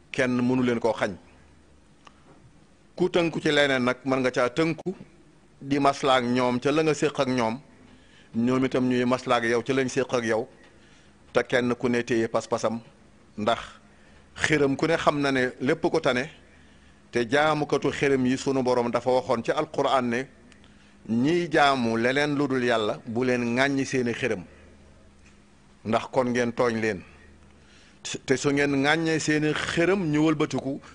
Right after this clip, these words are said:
ŋàññ ma man Yàlla." "ولا تسبوا الذين يدعون من دون الله فيسبوا الله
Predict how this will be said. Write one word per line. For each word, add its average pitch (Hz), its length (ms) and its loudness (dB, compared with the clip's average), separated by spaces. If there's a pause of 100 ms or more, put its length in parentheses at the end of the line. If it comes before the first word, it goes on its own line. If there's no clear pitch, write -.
(200)
ŋàññ 160 320 2
ma 151 80 0
man 131 160 0
Yàlla." 98 260 0 (1500)
"ولا 123 200 4
تسبوا 143 500 -2
الذين 131 400 2
يدعون 123 500 0
من 120 160 0
دون 120 160 0
الله 131 280 0 (840)
فيسبوا 123 580 0
الله 120 280 2